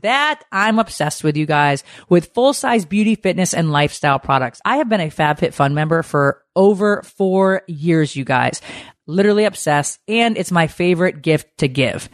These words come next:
The boxes that I've received are epic. Each season's box features a variety of amazing quality brands like Tarte, Kate Somerville, Free People. I mean, I could go on and on. That's just the beginning of it.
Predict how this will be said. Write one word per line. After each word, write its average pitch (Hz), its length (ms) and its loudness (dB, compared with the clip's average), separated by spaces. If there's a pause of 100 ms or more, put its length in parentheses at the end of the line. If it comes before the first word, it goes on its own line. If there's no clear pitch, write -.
(480)
The 175 80 -4
boxes 226 380 -2
that 214 100 2
I've 190 160 2
received 190 480 0
are 160 340 2
epic. 247 540 0
Each 359 260 2
season's 285 640 0
box 165 360 -2
features 160 280 -2
a 147 60 0
variety 160 400 0
of 160 80 0
amazing 175 500 0
quality 147 320 0
brands 165 320 -4
like 120 180 -6
Tarte, 170 400 -2 (260)
Kate - 260 -2
Somerville, 156 600 0 (140)
Free 139 280 2
People. 165 520 0
I 160 60 -6
mean, 160 180 -6
I 240 120 0
could 185 140 -4
go 147 140 2
on 143 240 0
and 139 120 -2
on. 131 160 -4
That's 185 240 -2
just - 400 -2
the 151 80 2
beginning 131 320 0
of 110 100 -6
it. - 140 -8